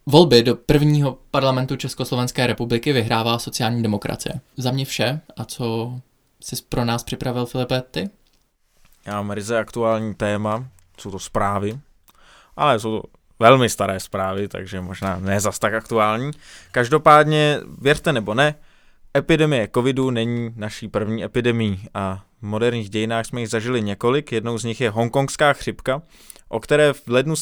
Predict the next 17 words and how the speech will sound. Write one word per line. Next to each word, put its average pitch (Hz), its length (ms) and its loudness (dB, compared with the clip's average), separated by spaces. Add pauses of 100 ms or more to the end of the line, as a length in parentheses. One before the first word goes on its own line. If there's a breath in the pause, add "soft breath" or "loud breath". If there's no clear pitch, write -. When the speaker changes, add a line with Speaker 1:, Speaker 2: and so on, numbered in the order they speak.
Speaker 2:
devatenáct 139 480 0
set 101 120 -10
sedmdesát 131 540 2
informovalo 110 580 2
Rudé 104 260 4
právo. 92 360 -2 (540 soft breath)
Ale 123 140 4
je 151 40 2
to 196 120 2
pěkné 196 300 2
porovnat, 170 420 2
protože 120 360 -4
dneska 156 480 2
všem 143 460 0
deníkům 123 580 0
dominují 110 560 2
titulky 104 640 -2